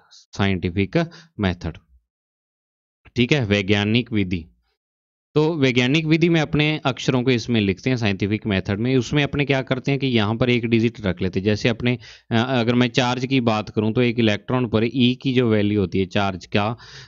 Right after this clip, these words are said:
तो वो टेन की पावर माइनस नाइन, वन पॉइंट सिक्स into टेन की पावर माइनस नाइनटीन। अब लिख तो इसको ऐसे भी सकते हैं, देखो सोलह और into में दस की पावर क्या आ जाएगा यहाँ पर, माइनस बीस कर दो आप।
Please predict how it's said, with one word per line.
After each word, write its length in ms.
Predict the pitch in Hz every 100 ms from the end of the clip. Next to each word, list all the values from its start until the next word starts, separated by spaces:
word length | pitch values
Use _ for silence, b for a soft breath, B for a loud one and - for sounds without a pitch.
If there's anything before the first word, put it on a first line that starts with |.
| -
तो 100 | 127
वो 120 | 127
टेन 300 | 131 127 123
की 120 | 131
पावर 260 | 131 123 120
माइनस 460 | 120 113 110 113 -
नाइन, 580 | 95 87 82 90 101 113
वन 220 | 107 117
पॉइंट 200 | 127 117
सिक्स 280 | 131 117 120
into 200 | 110 113
टेन 180 | 107 98
की 80 |
पावर 260 | 95 98 101
माइनस 380 | 98 90 92 -
नाइनटीन। 380 | 85 82 92 85 B B B
अब 120 | 165
लिख 260 | 160 147 156
तो 120 | 202
इसको 240 | 180 - 180
ऐसे 220 | 175 190
भी 100 | 180
सकते 340 | 143 - -
हैं, 160 | 90 82 _ _ 107
देखो 260 | 113 123
सोलह 500 | - - 123 143 147 - _ _ -
और 160 | 120
into 340 | 135 120 123 131
में 200 | 127 113
दस 200 | 110 -
की 160 | 127
पावर 360 | 120 110 104 104
क्या 220 | 110 104
आ 40 | 101
जाएगा 220 | 98 101
यहाँ 200 | 95 80
पर, 120 | 90
माइनस 460 | 90 87 87 87 90
बीस 240 | 110 131
कर 200 | - 117
दो 80 | 104
आप। 280 | 101 92